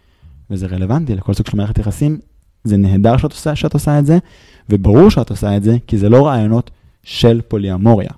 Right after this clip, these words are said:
הם רעיונות שרלוונטיים לכל מערכת יחסים באשר היא. אלא אם כן הדוגמאות שאת מדברת עליהן, הן באמת כזה רלוונטיות רק לפולי, ו-, ופספסתי, כי לא, אני לא יודע, לא יודע למה התכוונת, אבל...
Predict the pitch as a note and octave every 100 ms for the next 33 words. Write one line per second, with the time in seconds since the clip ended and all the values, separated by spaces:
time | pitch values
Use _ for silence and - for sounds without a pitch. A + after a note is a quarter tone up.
0 | _ _ _ - G#2+ G#2 G#2+ B2 G3 -
1 | A#2 G#2+ G#2 C#3 D3+ E3+ C#3+ A2+ C3+ C3+
2 | A#2+ A#2+ - B2+ - G2 F#2+ F#2+ - B2
3 | C#3+ C3 - _ _ - _ _ _ _
4 | _ _ _ _ _ B2 C#3 A#2 A2+ A#2+
5 | A2 G2+ G2 G#2 - A2+ G2+ G2 A2 G#2+
6 | A#2 G2 G#2 A2 A#2 B2 G2+ F#2+ F#2+ G#2
7 | G#2+ - G#2 F#2 - _ _ _ - G#2+
8 | G#2+ G#2+ A2 G#2+ G#2+ G#2+ G#2+ - A2+ A2+
9 | G2 - G2 F#2+ F#2+ - - A2+ A2+ -
10 | - G2 F#2+ G2 G2 F#2+ G2+ G2 G#2 G#2
11 | F#2+ G#2+ G#2+ G#2+ G#2 G#2+ A#2 - F#2+ F#2
12 | G#2 - G#2+